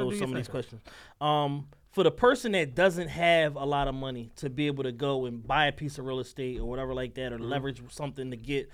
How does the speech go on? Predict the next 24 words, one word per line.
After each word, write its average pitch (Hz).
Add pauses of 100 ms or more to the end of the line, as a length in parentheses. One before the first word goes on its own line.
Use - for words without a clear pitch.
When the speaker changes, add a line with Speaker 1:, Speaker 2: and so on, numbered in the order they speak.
Speaker 1:
a -
Speaker 2:
<laughs> -
Well, -
Speaker 1:
piece 170
Speaker 2:
that's -
Speaker 1:
of 131
real 151
Speaker 2:
one -
Speaker 1:
estate, 139
Speaker 2:
question 120
going. 143 (120)
Speaker 1:
um, 165 (300)
Speaker 2:
<laughs> -
That 160
was 151
gonna 139
be 139
a -
Speaker 1:
what's 208
Speaker 2:
one. 220
Speaker 1:
a 180
good 190
short-term 208
investment 165